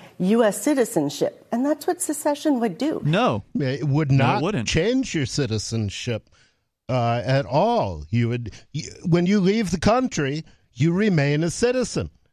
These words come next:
Speaker 2: Yeah,
Speaker 3: If you
Speaker 2: if
Speaker 3: come back, they have to let you in
Speaker 2: I
Speaker 3: 'cause
Speaker 2: mean,
Speaker 3: you're a citizen.
Speaker 2: we could quibble with the whole definition of citizen here and point out that, that
Speaker 3: Yeah.
Speaker 2: it's an, a duty to, um,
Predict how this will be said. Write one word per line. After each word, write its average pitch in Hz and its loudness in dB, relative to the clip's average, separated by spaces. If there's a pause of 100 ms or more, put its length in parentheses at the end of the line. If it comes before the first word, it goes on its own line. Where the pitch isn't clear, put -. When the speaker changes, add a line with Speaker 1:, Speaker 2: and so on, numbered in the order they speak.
(240)
Speaker 2:
Yeah, - 4
Speaker 3:
If 220 2
you 170 4
Speaker 2:
if 180 -2
Speaker 3:
come 165 2
back, 220 0
they 147 2
have 131 2
to 147 0
let 151 -2
you 196 2
in 240 0
Speaker 2:
I 233 4
Speaker 3:
'cause 233 4
Speaker 2:
mean, 233 0
Speaker 3:
you're 123 -2
a 143 -2
citizen. 226 -4
Speaker 2:
we 277 0
could 220 -4
quibble 196 2
with 156 -2
the 147 0
whole 156 0
definition 151 -2
of 110 -4
citizen 147 -2
here 117 0
and 113 -2
point 127 0
out 107 -2
that, 107 -6
that 110 0
Speaker 3:
Yeah. 135 2
Speaker 2:
it's 123 -4
an, 123 0
a 123 0
duty 143 0
to, 120 0
um, 110 -2